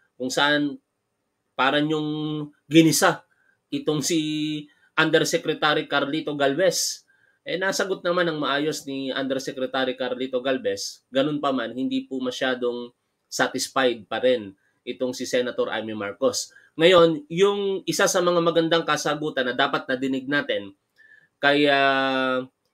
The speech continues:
Secretary Galvez, I do not know kung meron ba siyang, ah, pri-, kung privy ba siya o lib-, meron ba siyang liberty na i-divulge yun sa publiko, kaya siguro hindi niya sinabi. Pero dito,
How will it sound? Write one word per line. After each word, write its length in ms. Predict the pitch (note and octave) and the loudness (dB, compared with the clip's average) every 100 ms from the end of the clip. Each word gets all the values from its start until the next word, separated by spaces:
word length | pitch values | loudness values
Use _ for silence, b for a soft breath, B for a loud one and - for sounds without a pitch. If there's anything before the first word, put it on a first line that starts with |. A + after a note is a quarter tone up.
| _ | _
Secretary 640 | - D#3+ D3+ D3+ D#3+ E3 D#3+ | -2 -2 0 2 4 4 6
Galvez, 400 | F3+ D3 A2+ - | 4 4 0 0
I 80 | C3 | 0
do 80 | C#3+ | 2
not 240 | E3 D#3+ | 2 0
know 160 | F#3 E3 | 2 0
kung 240 | D3 C#3 C#3 | 0 -6 -2
meron 240 | C3+ C#3+ C#3+ | 0 0 0
ba 80 | |
siyang, 320 | C#3 E3 C#3+ C#3+ | 0 0 -2 0
ah, 240 | C3+ C3 | -2 -2
pri-, 240 | C#3+ C#3 | -4 -6
kung 160 | - C3+ | -8 -10
privy 320 | C#3 D3 C#3 | -4 -2 0
ba 160 | C3+ D3+ | 0 2
siya 160 | E3+ | 2
o 80 | C3+ | 2
lib-, 160 | C3+ C3 | 2 0
meron 320 | C3+ C3+ C3+ | 0 0 0
ba 80 | C3 | -2
siyang 160 | C#3+ | -2
liberty 560 | C3 B2+ C3 C3 C#3+ - b b b b | -2 2 2 2 -6 -8 b b b b
na 240 | C3+ C#3+ | -2 0
i-divulge 720 | D3+ D3 D3 D3 D#3+ D3 D#3+ | 0 0 2 2 2 2 -2
yun 80 | D3 | -2
sa 160 | D3 C#3+ | -2 -4
publiko, 640 | D3+ D3+ E3+ B2+ B2 B2 b b b b - | -6 -4 -2 2 2 0 b b b b -4
kaya 160 | C#3+ D3 | 0 0
siguro 320 | D#3 D3+ D3+ | -2 -2 0
hindi 160 | D3 | 0
niya 100 | C#3+ | -2
sinabi. 380 | C#3+ D#3 C3+ E3 | -2 -2 2 4
Pero 240 | E3 D#3+ E3+ | 6 6 6
dito, 560 | E3+ E3+ D#3 D3 D3 | 6 2 0 -2 -6